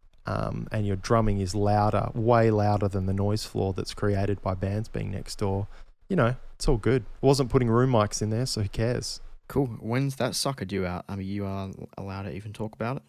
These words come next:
Speaker 1: Oh, sure, I'm allowed to talk about it. If I'm not, I apologise, but, uh, yeah.
Speaker 2: Yeah.
Speaker 1: Yeah, and we'll see how it comes out. So it's not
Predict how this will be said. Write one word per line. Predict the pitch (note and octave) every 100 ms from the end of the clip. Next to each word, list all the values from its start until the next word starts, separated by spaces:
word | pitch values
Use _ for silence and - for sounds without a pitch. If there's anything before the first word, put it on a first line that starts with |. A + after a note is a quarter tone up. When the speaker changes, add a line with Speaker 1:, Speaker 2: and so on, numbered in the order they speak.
| -
Speaker 1:
Oh, | D#3+ G2
sure, | - - A#2+
I'm | A#1+
allowed | - -
to | -
talk | A#2 A#2+
about | - B2+
it. | C3+
If | - A#2+ A#2
I'm | A2
not, | A#2 A#2 A#2 - - - - -
I |
apologise, | A#2+ - A#2 A2+ A2 A2
but, | - - A#2+
uh, | A2+ -
yeah. | - - -
Speaker 2:
Yeah. | G2 G#2 - - -
Speaker 1:
Yeah, | C3 E3 A2+ - -
and | B2+ A#2+
we'll |
see | A2+ C3 A2+
how | G#2+
it | -
comes | G#2 G2+ G#2
out. | A2 -
So | A#2+
it's | A#2+ -
not | C#3+ B2